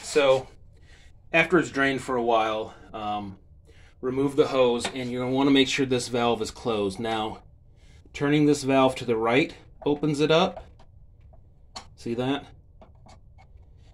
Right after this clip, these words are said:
And turning it to the left also opens it up. So, as usual, it's a shitty design valve. So you see now I have it turned just right to where it's not leaking. So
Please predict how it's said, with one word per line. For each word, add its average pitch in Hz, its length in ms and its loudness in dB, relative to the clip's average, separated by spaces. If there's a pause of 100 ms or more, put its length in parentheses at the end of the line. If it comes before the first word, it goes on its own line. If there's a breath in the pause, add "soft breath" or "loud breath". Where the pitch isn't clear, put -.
(420)
And 127 380 -2
turning 131 320 -4
it 120 120 -8
to 117 80 -16
the 110 120 -6
left 107 600 -6 (880)
also 110 340 -6
opens 101 380 -6
it 95 80 -6
up. - 420 -12 (220)
So, 98 520 -6 (680 soft breath)
as 131 200 0
usual, 147 640 2
it's 160 220 -6
a - 20 0
shitty 131 380 -2
design 107 400 -4
valve. 113 420 4 (880 soft breath)
So 123 200 0
you 120 120 0
see 143 220 0
now 147 260 4
I 139 60 2
have 135 200 0
it 131 80 -4
turned 123 400 -2
just 131 240 -2
right 120 380 0
to 117 100 -10
where 113 300 2
it's - 160 -8
not 113 300 -2
leaking. 95 420 -10 (1040)
So 110 540 0